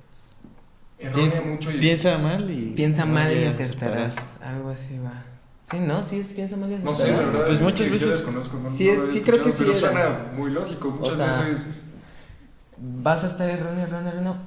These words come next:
Speaker 3: pero vas a tener la razón en algún momento.
Speaker 1: Ujú.
Speaker 3: Pero la verdad está mal, ¿por
Speaker 1: O
Speaker 3: qué?
Speaker 1: en algún momento te la vas a creer.
Speaker 3: También
Speaker 1: ¿No?
Speaker 3: está mal, exacto, también por eso, pero a lo que yo también quería llegar es que yo,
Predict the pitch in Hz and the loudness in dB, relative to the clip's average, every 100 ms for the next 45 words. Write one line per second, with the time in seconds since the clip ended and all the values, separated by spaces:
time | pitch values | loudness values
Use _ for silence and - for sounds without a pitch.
0 | - - 160 160 180 175 180 170 175 170 | -12 -6 -6 -6 -8 -10 -10 -10 -10 -10
1 | 170 170 160 160 165 160 165 156 151 - | -10 -8 -6 -6 -6 -6 -8 -8 -10 -12
2 | - 131 196 143 147 147 156 165 170 170 | -10 -6 -2 2 2 2 2 0 -2 0
3 | 170 175 - - - - 135 127 160 156 | -2 -4 -10 -18 -14 -4 -2 2 6 6
4 | - - 247 - 135 - - 110 120 113 | 4 8 8 8 2 -2 -2 -2 -2 -4
5 | - - 104 - - - - - - - | -6 -10 -14 -14 -18 -20 -20 -20 -20 -16
6 | - 143 139 139 147 156 131 131 127 127 | 0 0 2 0 0 0 -2 -2 -2 -2
7 | 127 131 127 127 127 123 117 113 113 113 | -2 -2 -4 -6 -6 -10 -10 -10 -10 -6
8 | 117 - 127 120 113 - 113 110 110 113 | -6 -6 -6 -4 -6 -6 -8 -8 -6 -6
9 | 117 123 120 123 123 120 117 113 - 120 | -4 -4 -4 -2 -2 -2 -4 -8 -8 -8
10 | 87 - - - - - - 127 113 110 | -8 -14 -20 -20 -20 -20 -16 -10 -6 -6